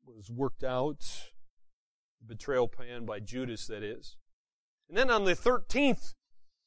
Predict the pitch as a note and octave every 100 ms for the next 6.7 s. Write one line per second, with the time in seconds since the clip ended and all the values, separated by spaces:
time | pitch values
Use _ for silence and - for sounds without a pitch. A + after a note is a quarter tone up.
0 | _ _ F3 F3+ G3+ E3 - - C#4 -
1 | - A3 A3+ B3 B3+ G#3 F3 E3+ - -
2 | - A#3+ B3 A3+ F3 D#3+ C3+ A2 G#2 -
3 | F3+ C#3+ A2+ C#3+ C3+ B2+ B2+ D#3 F3+ D#3
4 | E3+ E3 C3+ C#3 B2+ - D3 D3 B2 -
5 | - - - - - C3+ - D#3 D3 B2+
6 | C#3+ D#3 D3 - D3 C#3 G#2